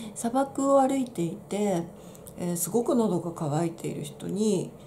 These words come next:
まあ、目の前にポンと水を出して、例えばそのペットボトルの水、まあ、いわゆる日本で買える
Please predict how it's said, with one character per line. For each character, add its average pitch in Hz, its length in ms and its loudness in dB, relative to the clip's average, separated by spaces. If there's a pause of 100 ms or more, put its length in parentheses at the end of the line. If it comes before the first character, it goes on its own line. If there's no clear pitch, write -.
(180)
ま 208 120 0
あ、 - 20 2
目 185 120 2
の 190 120 0
前 214 220 4
に 156 120 0
ポ 185 220 0
ン 185 100 0
と - 320 0 (160)
水 170 260 -4
を 175 120 2
出 170 160 -2
し - 100 -6
て、 160 220 -6 (560)
例 339 80 6
え 339 60 4
ば 220 100 0
そ 175 120 -2
の 180 80 0
ペ 180 120 -2
ッ 170 80 0
ト 208 160 -4
ボ 247 120 2
ト 214 120 4
ル 156 140 4
の 160 300 -4
水、 165 260 -2
ま 175 180 0
あ、 151 80 -2
い 175 140 -2
わ 180 80 2
ゆ 156 80 2
る 160 80 0
日 175 100 0
本 208 220 2
で 160 100 0
買 160 240 -2
え 160 40 0
る 151 220 0